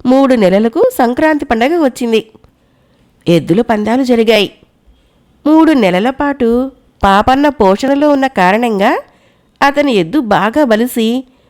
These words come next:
పందెంలో ఆ చుట్టుపక్కల ఎద్దులన్నింటినీ ఓడించింది. పందాలు చూడటానికి వచ్చిన వారిలో శరభాద్రి, ఐతన్న కూడా ఉన్నారు. ఐతన్న శరభాద్రికి పాపన్నను,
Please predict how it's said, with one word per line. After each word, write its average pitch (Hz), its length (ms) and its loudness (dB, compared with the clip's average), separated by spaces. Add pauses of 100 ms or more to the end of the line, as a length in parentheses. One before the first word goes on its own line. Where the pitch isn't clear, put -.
(300)
పందెంలో 226 640 0 (360)
ఆ 311 200 2 (120)
చుట్టుపక్కల 285 480 -2
ఎద్దులన్నింటినీ 247 800 0
ఓడించింది. 240 640 0 (1200)
పందాలు 165 440 2
చూడటానికి 247 560 -2
వచ్చిన 247 320 -2
వారిలో 233 420 2 (640)
శరభాద్రి, 233 720 0 (120)
ఐతన్న 247 380 0
కూడా 247 240 2
ఉన్నారు. 226 300 0 (1000)
ఐతన్న 208 680 0
శరభాద్రికి 240 920 0 (400)
పాపన్నను, 247 680 2